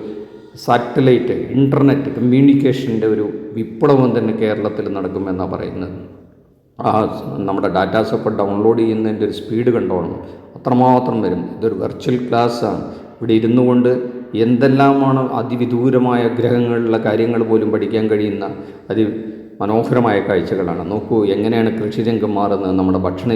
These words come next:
രീതി മാറുന്നത്, റോബോട്ടുകൾ എന്തെല്ലാം കാര്യങ്ങളാണ് അടുത്ത നൂറ്റാണ്ടിൽ നിയന്ത്രിക്കാൻ പോകുന്നത് എന്നുള്ളതിൻ്റെ ഒരു നേർചിത്രമാണ് ഈ കാണുന്നത്. മനുഷ്യൻ്റെ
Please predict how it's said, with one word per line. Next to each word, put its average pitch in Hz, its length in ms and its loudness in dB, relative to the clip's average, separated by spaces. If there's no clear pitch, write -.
രീതി 101 180 -2
മാറുന്നത്, 95 460 -2
റോബോട്ടുകൾ 117 680 4
എന്തെല്ലാം 104 320 -2
കാര്യങ്ങളാണ് 95 600 0
അടുത്ത 87 400 -2
നൂറ്റാണ്ടിൽ 92 480 0
നിയന്ത്രിക്കാൻ 95 640 -2
പോകുന്നത് 90 400 -2
എന്നുള്ളതിൻ്റെ 90 480 -2
ഒരു - 160 -8
നേർചിത്രമാണ് 107 760 -2
ഈ 82 140 -4
കാണുന്നത്. 85 400 -4
മനുഷ്യൻ്റെ 117 540 2